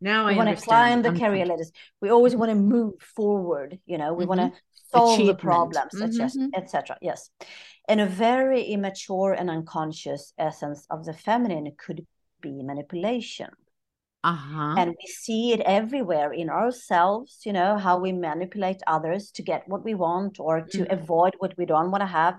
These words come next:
Speaker 2: We see it in mass media. We see it in
Speaker 1: Mm-hmm.
Speaker 2: the collective consciousness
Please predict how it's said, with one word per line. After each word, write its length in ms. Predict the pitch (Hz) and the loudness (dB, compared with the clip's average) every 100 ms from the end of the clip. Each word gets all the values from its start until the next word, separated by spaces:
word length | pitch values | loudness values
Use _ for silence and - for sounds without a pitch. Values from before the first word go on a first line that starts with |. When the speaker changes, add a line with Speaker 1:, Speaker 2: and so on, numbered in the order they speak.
| 185 | -6
Speaker 2:
We 80 | 175 | -16
see 280 | - 185 202 | -10 -8 -6
it 80 | |
in 120 | 185 160 | -4 -2
mass 280 | 165 175 | -4 -4
media. 480 | 190 180 180 185 214 - _ - | -6 -6 -2 -2 -4 -8 _ -12
We 60 | |
see 240 | 185 - 185 | -10 -6 -6
it 80 | 190 | -4
in 60 | |
Speaker 1:
Mm-hmm. 40 | 185 | -4
Speaker 2:
the 80 | |
collective 380 | 165 175 165 180 | -4 -6 -6 -8
consciousness 580 | - 165 160 160 156 - | -6 -6 -8 -12 -12 -12